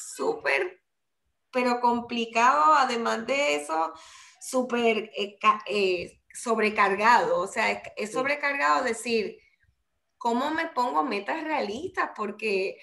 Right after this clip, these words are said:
Speaker 1: estoy en el entorno".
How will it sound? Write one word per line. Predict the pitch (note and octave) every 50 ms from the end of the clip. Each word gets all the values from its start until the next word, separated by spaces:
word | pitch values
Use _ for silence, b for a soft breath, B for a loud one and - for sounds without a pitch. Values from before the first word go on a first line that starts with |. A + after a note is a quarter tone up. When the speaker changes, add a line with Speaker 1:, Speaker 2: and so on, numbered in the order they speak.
| B B B B _ -
Speaker 1:
estoy | G3+ G#3 G#3+ G#3+ G#3+ - - A3+ G#3 G3+ G#3+ C4 F#4 - - -
en | - B3 B3 A3+
el | G#3+ G#3 F#3+
entorno". | F#3+ F#3 F3+ F#3 - - - C5+ C5+ - E3 C#3+ -